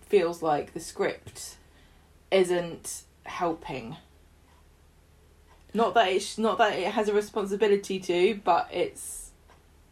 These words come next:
you know, what I'm trying to get around things, but, um, yeah, I, I don't think it's fair to judge yet, is all I'm gonna say.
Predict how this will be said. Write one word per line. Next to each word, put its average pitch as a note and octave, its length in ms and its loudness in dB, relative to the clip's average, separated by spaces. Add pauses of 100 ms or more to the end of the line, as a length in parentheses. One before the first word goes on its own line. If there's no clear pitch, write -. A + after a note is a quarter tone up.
(1160)
you - 180 -2
know, D#3 160 0
what D3+ 180 2
I'm G3 120 0
trying F3 380 2
to E3+ 240 0 (100)
get E3 240 2
around E3+ 460 2 (460)
things, E3 340 -4
but, D#3 280 2
um, D#3+ 360 -2 (1200)
yeah, E3+ 380 6
I, F#3 220 6 (100)
I G3 100 4
don't G3+ 300 2
think F#3+ 220 -2
it's - 220 -2
fair G3 340 4
to F#3+ 100 -10
judge F3 260 0
yet, D3 140 -2
is D#3+ 80 -6
all D#3+ 80 0
I'm E3 80 -6
gonna D#3+ 120 -6
say. F3 400 2